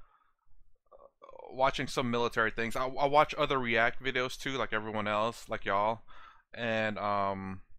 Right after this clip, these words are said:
I, s-, I see some of them, like, especially, uh, I was at Dimple with the, um, North Korean defectors, and they, they watch some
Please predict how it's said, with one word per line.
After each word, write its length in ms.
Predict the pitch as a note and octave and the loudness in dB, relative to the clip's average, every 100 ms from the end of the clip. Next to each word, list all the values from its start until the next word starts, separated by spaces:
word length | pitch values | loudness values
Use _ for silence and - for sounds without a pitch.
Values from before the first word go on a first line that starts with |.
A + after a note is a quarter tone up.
| - - - - - _ - - - | -14 -14 -16 -18 -20 _ -20 -18 -8
I, 80 | B2 | -6
s-, 220 | - - | -6 -6
I 100 | C3+ | -6
see 220 | C3+ - D3+ | -6 -6 0
some 140 | F3 | 0
of 60 | D#3 | 2
them, 220 | D3 C3+ | 0 0
like, 180 | B2+ - | -6 -6
especially, 580 | B2 C#3+ C3+ C#3 C3 A#2 | -6 -4 -2 -4 -2 2
uh, 380 | A2 G#2+ G#2 - | 4 4 2 0
I 80 | |
was 120 | G#2+ G#2 | -4 -6
at 140 | F#2+ | -4
Dimple 460 | A2 A#2+ C#3 C3+ B2+ | -4 -4 -4 -4 -4
with 300 | A2 - - | -6 -6 -8
the, 400 | A2 G2+ G2 - - | -6 -6 -8 -12 -8
um, 560 | G#2 G2 G2 F#2+ F#2+ F#2+ - - - - - - _ - - - - - - - - | -4 -2 -2 -4 -8 -14 -14 -14 -14 -18 -20 -20 _ -18 -12 -12 -12 -16 -18 -20 -8
North 280 | A2+ B2 - | -2 -2 -2
Korean 440 | B2+ A#2+ A#2 G#2+ | -2 -2 -2 -2
defectors, 840 | A2+ A2+ B2+ B2 - C#3+ C#3+ - - | -6 -6 -6 -6 -6 -6 -6 -10 -12
and 200 | A2 A2 | -8 -4
they, 140 | A2+ - | -4 -6
they 160 | A#2 A2+ | -8 -6
watch 460 | G#2 B2 B2+ - | 0 2 2 -2
some 420 | - A2+ A2 A2 | -2 -2 -2 -4